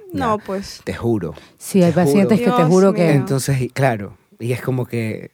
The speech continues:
Speaker 2: yo también soy flojísimo y cuando me toca ponerme Botox o
Speaker 1: <laughs> ¿Por
Speaker 2: algo,
Speaker 1: qué
Speaker 2: me
Speaker 1: será?
Speaker 2: pongo la anestesia a, siquiera cuatro o cinco horas antes, por si
Speaker 1: ¿Por qué
Speaker 2: acaso,
Speaker 1: será
Speaker 2: y
Speaker 1: que los
Speaker 2: estoy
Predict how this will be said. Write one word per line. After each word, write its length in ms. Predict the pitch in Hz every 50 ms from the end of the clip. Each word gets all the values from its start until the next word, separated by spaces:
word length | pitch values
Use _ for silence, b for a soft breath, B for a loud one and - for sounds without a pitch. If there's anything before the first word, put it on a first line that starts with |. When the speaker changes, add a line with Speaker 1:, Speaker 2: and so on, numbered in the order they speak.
| _ -
Speaker 2:
yo 240 | - 101 98 135 131
también 280 | 123 127 120 120 123
soy 140 | 113 117 127
flojísimo 720 | 117 - 110 110 123 147 147 - - 120 113 110 110 110 110
y 60 | 107
cuando 360 | 381 359 330 - 110 110 104
me 100 | 98 101
toca 260 | - - - - 113
ponerme 420 | - - 101 110 117 117 120 120 113
Botox 400 | 110 117 127 127 - 123 - -
o 20 |
Speaker 1:
<laughs> 60 | 113
¿Por 80 | 120 -
Speaker 2:
algo, 180 | 139 143 143
Speaker 1:
qué 80 | 151 160
Speaker 2:
me 60 | -
Speaker 1:
será? 160 | - 330 147
Speaker 2:
pongo 200 | 151 151 156 160
la 120 | 156 147 143
anestesia 680 | 143 135 127 117 - - 131 135 139 - 151 143 143 143 B B B B 180 151 B
a, 140 | 120 127 131 123 143 208 - - - 120 113 - - 120
siquiera 600 | - - 123 117 135 135 135 139 135 131 123 113 -
cuatro 420 | - - 135 135 131 131 - 135 131
o 20 |
cinco 300 | 123 - 139 131 120 127
horas 180 | 131 127 117 120
antes, 300 | 139 131 123 92 95 92
por 120 | - -
si 120 | 180 - 82
Speaker 1:
¿Por 180 | - - 220 226
qué 100 | 220 254
Speaker 2:
acaso, 40 | 254
Speaker 1:
será 200 | - 262 247 247
Speaker 2:
y 40 | 254
Speaker 1:
que 60 | 254
los 100 | 262 254
Speaker 2:
estoy 40 | 247